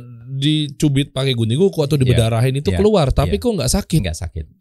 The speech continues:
Speaker 1: Kenapa tuh? Boleh tahu teknisnya nggak, Pak?
Speaker 2: Artinya sudah baal, kan gini, Mas.
Speaker 1: Baal,
Speaker 2: Kalau
Speaker 1: kebal ya?
Speaker 2: Baal, kebal, kebal. Jadi kalau ini, ini nutrisi, energi, apa, sirkulasi, darah, cairan, eh, nutrisi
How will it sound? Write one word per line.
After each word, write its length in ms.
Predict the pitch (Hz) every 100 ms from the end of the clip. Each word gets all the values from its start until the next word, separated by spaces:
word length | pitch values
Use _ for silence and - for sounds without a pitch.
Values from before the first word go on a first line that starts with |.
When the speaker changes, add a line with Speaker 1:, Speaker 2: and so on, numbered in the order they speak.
| -
Speaker 1:
Kenapa 360 | 226 277 -
tuh? 120 | 180
Boleh 220 | 160 156 156
tahu 160 | 170
teknisnya 440 | 175 165 170 - 220
nggak, 80 |
Pak? 80 | 117
Speaker 2:
Artinya 200 | - 156
sudah 220 | - 127 117
baal, 200 | 135 110
kan 140 | 147 160
gini, 260 | 156 107
Mas. 300 | 82 78 - _
Speaker 1:
Baal, 420 | 127 143 220 214
Speaker 2:
Kalau 80 | 143
Speaker 1:
kebal 260 | 151 175 143
ya? 100 | 139
Speaker 2:
Baal, 200 | 117 85
kebal, 340 | 82 98 90 80 76
kebal. 280 | 113 117 87 78 _ _
Jadi 180 | - 185
kalau 200 | 226 165
ini, 300 | 160 156 151 - _
ini 240 | 143 147 139 - -
nutrisi, 580 | - 131 131 131 123 135
energi, 600 | - 113 110 98 104 95 - _ _
apa, 240 | - 98 90
sirkulasi, 800 | 98 110 - 110 104 95 101 82
darah, 480 | 82 95 95 98 90
cairan, 800 | - 95 98 95 92 90 87 87 90
eh, 200 | - 90
nutrisi 520 | 87 87 104 98 98